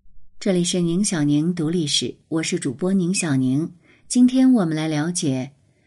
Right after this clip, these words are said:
清朝不存在人口爆炸。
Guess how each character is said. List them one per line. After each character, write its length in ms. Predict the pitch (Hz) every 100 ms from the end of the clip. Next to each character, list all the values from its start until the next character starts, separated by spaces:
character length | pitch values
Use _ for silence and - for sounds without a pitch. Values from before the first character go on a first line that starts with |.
| _ _
清 280 | - - 277
朝 380 | 277 180 156 170
不 260 | 185 294 233
存 420 | - - 135 175
在 380 | 262 214 139 -
人 340 | - 151 139 151
口 380 | - - 82 -
爆 280 | 175 147 117
炸。 340 | 185 151 -